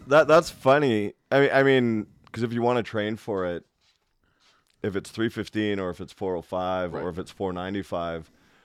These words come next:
Speaker 1: those are all very different ways of
Speaker 2: Right,
Speaker 1: training.
Speaker 2: <laughs> exactly.
Speaker 1: And you could do thirty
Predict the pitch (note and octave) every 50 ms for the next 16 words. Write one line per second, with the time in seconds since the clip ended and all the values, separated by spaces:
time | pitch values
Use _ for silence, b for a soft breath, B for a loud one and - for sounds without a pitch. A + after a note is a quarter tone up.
0 | b b b - G#2+ A2+ A2+ B2 A2+ G2+ G#2 G#2+ G#2+ G#2+ G2+ F2+ G#2 G2+ G2 G2
1 | F2 F#2+ F2+ F#2+ F#2+ F2+ - - - E2+ F2+ F2 F2 F2+ E2 F2 D2 D#2 D#2 -
2 | G#2 G2+ G2+ G2+ G2 F2 E2 E2 E2+ D#2+ D#2+ E2+ E2+ - - F#2+ E2 D#2+ - B
3 | B B B A2 A2+ A#2 C3 D3 D3+ D3+ B2 G#2+ A#2 G2+ - - - - - A2
4 | A2+ B2+ C3 A#2 G2 D2 D#2 E2